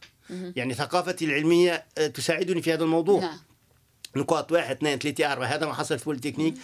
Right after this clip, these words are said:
Speaker 1: مهم.
Speaker 2: وهذا ما،
Speaker 1: وخلاصة.
Speaker 2: وهذا ما حصل في،
Speaker 1: نعم.
Speaker 2: آه، المسجد، ونرى أنه هنالك تطابق تام.
Speaker 1: أوجه شبه.
Speaker 2: إذن
Speaker 1: كثير.
Speaker 2: بما أن ليس مجرد أوجه شبه،
Speaker 1: مهم.
Speaker 2: تطابق.
Speaker 1: نعم، أيضا.
Speaker 2: إذا بما أننا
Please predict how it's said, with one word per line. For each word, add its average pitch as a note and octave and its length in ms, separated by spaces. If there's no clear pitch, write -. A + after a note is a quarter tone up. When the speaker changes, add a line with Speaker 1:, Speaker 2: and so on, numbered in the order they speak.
Speaker 1:
مهم. G3+ 160
Speaker 2:
وهذا B2 160
ما، D#3 120
Speaker 1:
وخلاصة. D3 240
Speaker 2:
وهذا D3 380
ما C#3 120
حصل C3 400
في، D3+ 260
Speaker 1:
نعم. D3+ 160
Speaker 2:
آه، C#3 300
المسجد، D3 500
ونرى C#3 340
أنه B2+ 480
هنالك B2 280
تطابق A#2 600
تام. G2 260
Speaker 1:
أوجه F#3 220
شبه. D3+ 280
Speaker 2:
إذن G3 480
Speaker 1:
كثير. F3 180
Speaker 2:
بما F3 220
أن E3+ 120
ليس F#3+ 240
مجرد G3+ 380
أوجه G3 240
شبه، G3 260
Speaker 1:
مهم. F#3+ 100
Speaker 2:
تطابق. F#3+ 600
Speaker 1:
نعم، F3 300
أيضا. D3+ 260
Speaker 2:
إذا E3 420
بما G3+ 240
أننا E3 600